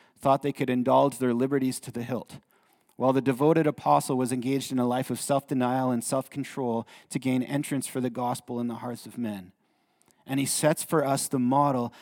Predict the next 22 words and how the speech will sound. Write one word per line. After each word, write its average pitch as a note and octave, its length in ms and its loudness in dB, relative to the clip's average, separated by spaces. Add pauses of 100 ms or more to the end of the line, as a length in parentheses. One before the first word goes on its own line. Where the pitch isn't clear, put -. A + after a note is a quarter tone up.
of A#2+ 100 -8
how D#3+ 340 2
we E3+ 160 6
ought D3 260 2
to D3 120 -4
live. C#3 500 -8 (1200)
Evangelism D3 800 0 (260)
doesn't C#3+ 300 0
just C3+ 240 -6
come C3 240 -4
by A#2+ 100 2
accident. A2+ 720 -8 (760)
It A#2 140 -12
comes B2+ 280 -4
to B2+ 100 -8
those A#2 320 0
who B2 120 -4
are G#2+ 140 0
ready A2 460 -2 (260)
to A#2 140 -12
be A2+ 100 -6
used G#2+ 680 -4